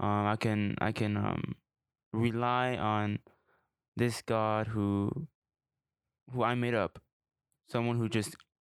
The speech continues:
only is there to comfort, comfort." And that, that's the, um, that, that's honestly, it's not, it's not a good place for anyone to be, um, because so many people will come at you asking questions like,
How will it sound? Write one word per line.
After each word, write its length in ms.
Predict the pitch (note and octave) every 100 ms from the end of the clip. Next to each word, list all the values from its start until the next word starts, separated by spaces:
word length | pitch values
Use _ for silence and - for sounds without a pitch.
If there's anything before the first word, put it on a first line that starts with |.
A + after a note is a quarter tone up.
| _ _ _ A2+
only 300 | A2+ A#2 A2
is 220 | - G2 F#2+
there 200 | F#2+ G2
to 160 | F2+
comfort, 460 | - G2 F#2+ D#2 - - - - -
comfort." 360 | - A2 F#2 E2 - - - - _
And 400 | G2+ G2+ F#2+ F#2+ - _ _ _ _ _ _ _ _
that, 300 | G2+ A#2+ B2+
that's 300 | A#2+ C#3 - -
the, 120 | C3
um, 580 | A#2+ G#2 F#2+ F#2 G2 A#2+ - _ _ _ _ _ _ _ _ -
that, 140 | G#2 -
that's 260 | G#2+ - - _ -
honestly, 380 | G2+ G#2 G2+ F#2
it's 120 | F2+
not, 240 | G#2 G2 -
it's 180 | F2
not 140 | G2+ F#2
a 40 |
good 180 | F2+ F2
place 200 | - F2+
for 140 | - F2+
anyone 220 | F2 F2
to 100 | -
be, 280 | - F2+ E2 - - - - - -
um, 480 | F2+ E2 D2 - A2 _
because 220 | - A2+ G#2
so 160 | B2
many 120 | A#2+
people 240 | A2+ A2 G#2+
will 160 | G2+
come 260 | F#2+ A#2 G#2+
at 220 | G#2 -
you 120 | G#2 F2+ -
asking 340 | G2 G2 G#2
questions 380 | F#2 G2 G2+ G2+
like, 260 | F#2 F2+